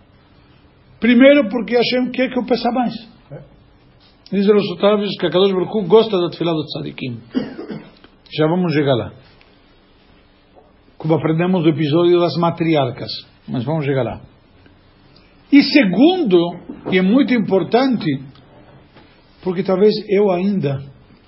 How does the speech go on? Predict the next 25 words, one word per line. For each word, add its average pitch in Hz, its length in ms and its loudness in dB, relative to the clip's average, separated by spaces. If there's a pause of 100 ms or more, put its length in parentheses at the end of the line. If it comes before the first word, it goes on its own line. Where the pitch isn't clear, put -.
(520)
não 165 320 -6
pedi 156 460 -4 (580)
tão 185 320 -2
sinceramente 156 840 -6
como 147 240 -8
deveria. 127 520 -8 (2750)
Muitas 269 440 4
vezes, 233 320 2
talvez 269 420 4
a 262 80 4
primeira 294 420 4
vez 294 140 2 (140)
eu 285 180 2
pedi, 233 760 0 (680)
mas 165 180 -6
as 175 140 -4
outras 170 320 -2
vezes 180 160 0
já 160 100 -2
foi 156 160 -2
por 147 140 -4
tabelinha. 143 580 0 (1600)
Eu 170 120 0
tô 226 200 4
pedindo, 196 720 2